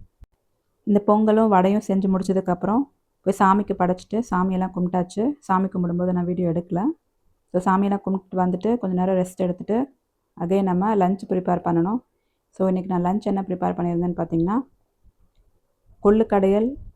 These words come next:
கொள்ளு ரசம், அதுக்கப்புறம் அந்த வடையை வச்சு லஞ்ச் முடிச்சாச்சு. So, கொள்ளு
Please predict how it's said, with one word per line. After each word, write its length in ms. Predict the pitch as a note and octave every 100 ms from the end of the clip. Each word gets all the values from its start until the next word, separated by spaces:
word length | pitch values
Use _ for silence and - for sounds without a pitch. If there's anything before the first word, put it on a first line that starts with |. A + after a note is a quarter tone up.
| -
கொள்ளு 220 | G3 G3 G3+
ரசம், 320 | F#3 F3+ F#3+ A3+ C#4 _ _ _ _ _ _ - _ _ _ _ _ _ _ _
அதுக்கப்புறம் 380 | F#3 F#3 F#3 G3
அந்த 100 | F3+ F3
வடையை 280 | F3 G3 G3+
வச்சு 300 | F3+ - A3 D#4 - _ _ _ _ _ _
லஞ்ச் 260 | F3+ F3+ F3+ F#3
முடிச்சாச்சு. 480 | F3 F3 E3+ - G3+ B3 _ _ _ _ _ _ _ _
So, 80 | F#3
கொள்ளு 180 | G#3 A3+